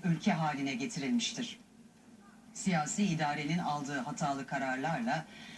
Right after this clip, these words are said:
mücadeleden geri durduğu terör tırmanarak birçok masum vatandaşımızın ve teröristle mücadele eden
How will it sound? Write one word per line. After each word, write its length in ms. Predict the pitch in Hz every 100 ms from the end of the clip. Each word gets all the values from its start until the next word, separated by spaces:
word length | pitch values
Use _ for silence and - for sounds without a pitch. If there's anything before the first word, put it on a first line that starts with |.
| -
mücadeleden 840 | 165 175 175 175 175 165 165 180 160
geri 260 | 165 170
durduğu 540 | 151 139 123 127 160 - -
terör 540 | 165 156 147 120 - -
tırmanarak 680 | 147 147 156 139 147 - - - - - -
birçok 360 | 226 - 214 185
masum 400 | 170 170 233 226
vatandaşımızın 920 | 175 165 151 151 170 143 127 156 165
ve 120 | 160
teröristle 560 | - 156 156 170 - 156
mücadele 600 | 147 151 147 156 160 160
eden 260 | 120 131